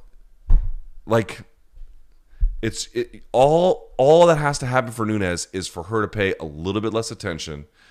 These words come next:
to have a little bit less intensity, to just be a little bit less dialed in on competition night, and then for Pena to be, just be a little bit better than what she normally is, and it's enough to cause a problem.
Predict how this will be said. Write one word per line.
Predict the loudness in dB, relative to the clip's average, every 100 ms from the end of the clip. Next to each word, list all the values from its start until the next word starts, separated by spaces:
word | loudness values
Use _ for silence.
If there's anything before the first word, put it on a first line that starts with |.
| _ _
to | -8
have | -6
a |
little | -6 -4 0 0
bit | 0
less | 0 -2 -2
intensity, | -6 -6 -8 -8 -8 -8 -12 -18 -20 -20 -20
to | -12
just | -10 -4
be | -4
a |
little | -4 -6 -2 0 2
bit | 0
less | 0 -2 -2
dialed | 0 0 2
in | 0 -2
on | -4
competition | -6 -8 -8 -12 -10 -10
night, | -8 -8 -10 -14 _ _ -16 -10
and | -6
then | -4 -6
for | -8
Pena | -8 -6 -4 -6
to | -8
be, | -10 -10
just | -12 -10
be | -8 -8
a | -10
little | -8 -6 -6
bit | -6
better | -6 -6
than | -6
what | -8
she | -12 -10
normally | -8 -8 -8 -10 -10
is, | -12 -14 -18 -20 -20 _
and | -12
it's | -10 -10
enough | -8 -8 -10
to |
cause | -12 -8 -8
a | -8
problem. | -8 -8 -8